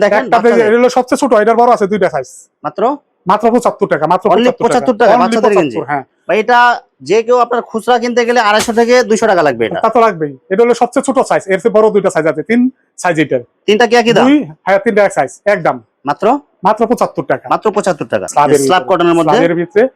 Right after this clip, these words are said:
Speaker 1: অনেক সুন্দর কাপ
Speaker 2: হ্যাঁ,
Speaker 1: কলার ম্যাচিং
Speaker 2: হ্যাঁ।
Speaker 1: হবে এগুলো।
Speaker 2: মাত্র আশি টাকা, মাত্র আশি
Speaker 1: Only
Speaker 2: টাকা।
Speaker 1: আশি টাকা।
Speaker 2: এই যে একটা আছে দেখেন, এই যে মার্সেল আইসের ভিতরে, মার্সেল আইস, এই যে
Speaker 1: মার্সেল আইসের
Speaker 2: অন্য
Speaker 1: মধ্যে।
Speaker 2: কাপড়, মার্সেল আইস, এই যে।
Speaker 1: দেখেন, একদম
Speaker 2: এই যে দেখেন, মার্সেল
Speaker 1: ডিজাইন গুলো
Speaker 2: আইস, এই যে।
Speaker 1: দেখেন, অনেক সুন্দর
Speaker 2: দেখছেন?
Speaker 1: কালারফুল, অনেক সুন্দর ডিজাইন হবে কাপ কলার।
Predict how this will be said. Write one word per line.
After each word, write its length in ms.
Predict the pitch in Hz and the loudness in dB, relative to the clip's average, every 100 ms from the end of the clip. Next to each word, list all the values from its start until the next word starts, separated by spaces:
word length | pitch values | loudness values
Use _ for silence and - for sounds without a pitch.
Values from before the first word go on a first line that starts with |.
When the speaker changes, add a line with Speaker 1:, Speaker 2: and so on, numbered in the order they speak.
| 170 | -4
Speaker 1:
অনেক 120 | 185 - | -2 -2
সুন্দর 220 | 208 196 | -2 -2
কাপ 80 | 180 | 0
Speaker 2:
হ্যাঁ, 140 | 180 - | -2 0
Speaker 1:
কলার 180 | 190 180 | 2 2
ম্যাচিং 200 | 147 156 | 2 0
Speaker 2:
হ্যাঁ। 80 | 147 | 0
Speaker 1:
হবে 120 | 120 | 0
এগুলো। 160 | 98 90 _ _ 175 | -2 -10 _ _ -4
Speaker 2:
মাত্র 180 | 190 214 208 | 0 0 0
আশি 120 | 165 165 | -2 -4
টাকা, 140 | 147 156 | -2 -2
মাত্র 160 | 170 185 | 0 0
আশি 60 | 165 | 0
Speaker 1:
Only 140 | 208 | 0
Speaker 2:
টাকা। 80 | 220 | 0
Speaker 1:
আশি 100 | 135 147 | -2 -4
টাকা। 140 | 110 95 _ - | -4 -6 _ -2
Speaker 2:
এই 40 | 180 | 0
যে 60 | 196 | 0
একটা 120 | 190 180 | 0 -4
আছে 100 | 175 | 0
দেখেন, 160 | 170 170 180 | 0 2 2
এই 40 | |
যে 60 | 180 180 | 2 2
মার্সেল 260 | 185 220 185 | 2 0 0
আইসের 200 | 185 165 | 0 -4
ভিতরে, 200 | 147 151 156 | -4 -4 -2
মার্সেল 240 | 165 156 135 | -4 -4 -6
আইস, 100 | - 139 | -6 -6
এই 40 | |
যে 60 | 143 151 | -4 -2
Speaker 1:
মার্সেল 220 | 185 208 190 | 0 2 2
আইসের 180 | 175 | 2
Speaker 2:
অন্য 80 | 143 | 2
Speaker 1:
মধ্যে। 160 | - - | -2 -4
Speaker 2:
কাপড়, 180 | 139 135 143 | -8 -6 -8
মার্সেল 240 | 165 156 | -6 -6
আইস, 120 | 131 - | -8 -10
এই 60 | 127 | -12
যে। 60 | 127 113 | -10 -8
Speaker 1:
দেখেন, 160 | - 147 | -2 0
একদম 180 | 165 180 156 | 0 0 0
Speaker 2:
এই 40 | 156 | 2
যে 60 | 160 | 2
দেখেন, 160 | 139 131 | -2 -2
মার্সেল 120 | 139 | -2
Speaker 1:
ডিজাইন 200 | 160 220 214 | 2 2 2
গুলো 80 | 220 | 2
Speaker 2:
আইস, 60 | |
এই 0 | |
যে। 40 | 214 | 2
Speaker 1:
দেখেন, 200 | 226 277 226 | 0 0 0
অনেক 120 | 208 - | 0 -4
সুন্দর 220 | 220 226 | -2 -2
Speaker 2:
দেখছেন? 180 | - 175 | 0 0
Speaker 1:
কালারফুল, 300 | 190 180 233 214 | 0 0 0 0
অনেক 100 | 196 208 | -2 -2
সুন্দর 180 | 190 170 | 0 2
ডিজাইন 180 | 151 151 123 | 2 2 0
হবে 100 | 113 123 | -2 -4
কাপ 120 | - | -2
কলার। 200 | 117 92 | -2 -4